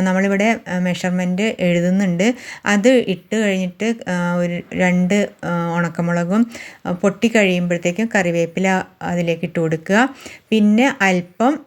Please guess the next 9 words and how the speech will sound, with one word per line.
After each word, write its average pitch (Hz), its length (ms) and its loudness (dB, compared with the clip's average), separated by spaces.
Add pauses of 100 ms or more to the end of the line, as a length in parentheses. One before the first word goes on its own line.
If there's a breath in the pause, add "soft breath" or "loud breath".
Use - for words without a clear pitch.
(140)
ആ, 185 40 -4 (560)
മഞ്ഞൾപ്പൊടിയും 170 680 2
ചേർക്കുക. 165 340 -2
അതിനുശേഷം 226 580 2 (340 loud breath)
തയ്യാറാക്കി 214 460 4
വെച്ച 208 280 0 (320)
മോര് 185 460 2
അതിലേക്ക് 170 400 0
ഒഴിക്കുക. 196 600 0